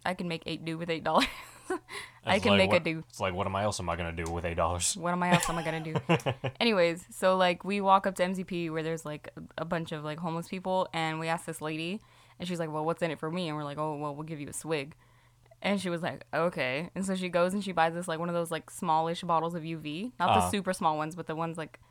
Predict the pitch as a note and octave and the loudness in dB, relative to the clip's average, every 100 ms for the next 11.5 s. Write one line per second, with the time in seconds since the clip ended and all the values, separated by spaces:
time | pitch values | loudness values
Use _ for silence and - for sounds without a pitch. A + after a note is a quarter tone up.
0 | - A2+ F2+ D#2+ - G3 F3+ - E3 - | -4 2 2 0 2 4 4 2 -4 -4
1 | - F3 E3+ E3+ E3+ F3 D#3+ E3 F#3 F3+ | 0 2 4 4 2 -4 -6 -6 -8 -10
2 | - A2+ E2+ D#2+ - - F#3+ F#3+ G#3 G#3+ | -4 0 0 -2 -8 2 2 2 4 2
3 | G3+ G3 G#3 F#3+ F#3 - A#3 G3 G3+ - | 2 -2 -4 -4 -6 0 2 2 2 -2
4 | _ _ _ _ - F#3 F3+ E3+ E3+ E3 | _ _ _ _ -2 0 2 2 0 0
5 | E3+ F3+ G#3+ G3+ G3+ G3 F#3+ F#3 G3 F#3+ | -2 -2 0 -2 0 -2 -2 -2 0 2
6 | F3 F3 E3 E3 D#3 F3+ F#3 F#3 E3 E3 | 0 0 0 -2 -2 2 4 4 4 0
7 | - F#3 F3 F3 F3 F3 F3 G3 A#3+ - | 0 0 0 -2 -4 -4 -4 0 0 4
8 | A3+ G3+ G3+ G#3+ B3 B3 A3+ F#3+ G3 G#3 | 4 4 2 2 0 2 2 0 -2 -2
9 | A#3+ A3+ G3 E3+ F3+ C#3 G3+ A3 D#3+ B2+ | -2 -2 -2 -4 -2 0 4 4 6 4
10 | A2+ - - G#3+ C#4 B3 - G3+ - E3 | 4 0 2 4 4 4 4 4 2 0
11 | C#3+ G3 B3 F3 F#2 | 0 -6 0 0 0